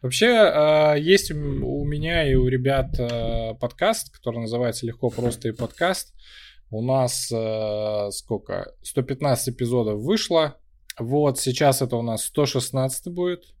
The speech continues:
А, мы в нём разговариваем про личные загоны обычно. Вот. Про, ну, то есть это и психотерапия, и всё подряд вообще, и там, типа, место мужчины в современном мире, там вот.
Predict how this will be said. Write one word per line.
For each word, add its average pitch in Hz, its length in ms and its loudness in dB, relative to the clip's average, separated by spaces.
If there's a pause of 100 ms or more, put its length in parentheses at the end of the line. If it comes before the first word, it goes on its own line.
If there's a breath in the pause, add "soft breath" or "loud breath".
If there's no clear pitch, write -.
А, 120 320 -4
мы 160 180 2
в 170 60 -4
нём 165 200 0
разговариваем 139 680 2
про 127 140 0
личные 131 440 -4
загоны 123 640 0 (340)
обычно. 107 680 -4 (480)
Вот. 107 420 -4 (160)
Про, 107 500 -2
ну, 139 140 -6
то 123 120 -6
есть 95 140 -6
это 104 140 -12
и 101 60 -8
психотерапия, 214 960 -2
и - 20 0
всё - 300 -2
подряд 175 480 0
вообще, 131 320 -4
и 127 40 -4
там, 139 260 -4
типа, 135 440 -4
место 147 540 -2
мужчины 135 580 -2
в 120 60 -10
современном 127 580 -4
мире, 123 320 -2
там 95 240 -10
вот. 98 160 -10